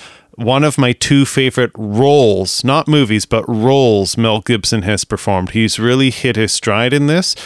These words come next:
and the other movie, we'll talk about it later, Playing Santa Claus was one of my other favorite, uh, recent roles of his. And the last thing I'll just say, yeah, the soundtrack is great. You know, for, for this film, they really went all out. They really got some good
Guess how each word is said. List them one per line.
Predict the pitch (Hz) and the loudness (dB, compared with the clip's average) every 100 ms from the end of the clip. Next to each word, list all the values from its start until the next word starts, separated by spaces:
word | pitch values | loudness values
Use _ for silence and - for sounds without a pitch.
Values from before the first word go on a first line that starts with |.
| - - | -20 -14
and | 113 107 107 107 | -6 -2 -2 0
the | 110 | 0
other | 113 | 0
movie, | 110 113 113 110 | 0 0 0 -2
we'll | 110 107 | 0 -2
talk | 104 113 107 | -2 -4 -2
about | 113 | -2
it | 101 | 0
later, | 107 101 101 107 _ - - | 0 0 0 -4 _ -20 -6
Playing | 123 104 | -2 -2
Santa | - 127 113 | -2 -2 -2
Claus | 110 - 101 98 | -4 -2 -2 -2
was | 107 101 | -4 -4
one | 113 107 | -2 -2
of | 95 | -2
my | 98 95 - - - | -2 -4 -8 -18 -6
other | 117 113 | -2 0
favorite, | 101 113 104 98 95 - - - | 0 -2 -2 -2 -4 -6 -14 -8
uh, | 104 104 | -4 -2
recent | 95 107 104 | -2 -2 -2
roles | 101 104 | -2 -2
of | - | -2
his. | 110 104 - - - - | -2 -2 -2 -10 -16 -4
And | 135 | 0
the | 139 | 2
last | 143 131 | 0 0
thing | 147 135 | 0 0
I'll | |
just | 123 131 | 0 0
say, | - | 0
yeah, | 131 151 | 0 0
the | 117 | -2
soundtrack | 113 143 139 143 127 | -2 0 0 -2 -2
is | 120 | -4
great. | - 120 107 82 | -2 -2 -2 -2
You | 117 | -2
know, | 107 - - - - | -2 -4 -12 -20 -16
for, | - 131 117 113 | -2 0 0 -2
for | - 123 | -2 -2
this | 113 120 | 0 -2
film, | - 131 139 | 0 0 0
they | 127 123 110 107 | 0 0 0 -4
really | 101 107 131 135 | -6 -2 0 2
went | 120 123 | 2 0
all | 113 113 | 2 0
out. | 110 117 110 | 0 -2 -2
They | 113 107 | -4 -2
really | 104 104 123 139 135 123 | -6 -2 2 4 4 2
got | 117 113 | 0 0
some | 120 113 | -2 -2
good | 101 123 127 120 | 0 2 2 -2